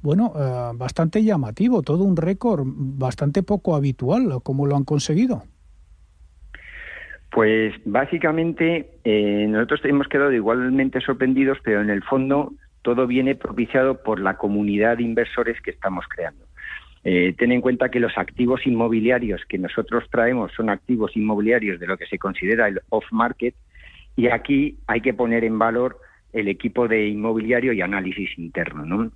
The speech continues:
Speaker 2: Al final esta compañía, como bien sabéis, el presidente es Rafael Merri del Val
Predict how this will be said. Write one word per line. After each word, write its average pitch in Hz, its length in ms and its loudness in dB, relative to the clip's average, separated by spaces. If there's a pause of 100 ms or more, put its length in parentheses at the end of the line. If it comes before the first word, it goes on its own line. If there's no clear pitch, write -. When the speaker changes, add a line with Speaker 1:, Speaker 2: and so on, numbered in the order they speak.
Speaker 2:
Al 82 160 -6
final 107 260 0
esta 107 600 0 (320)
compañía, 113 560 -4
como 104 220 -6
bien 110 240 -4
sabéis, 117 400 0
el 101 180 -4
presidente 107 560 0
es 98 80 0
Rafael 95 340 0
Merri 104 220 -2
del 104 160 0
Val 139 200 0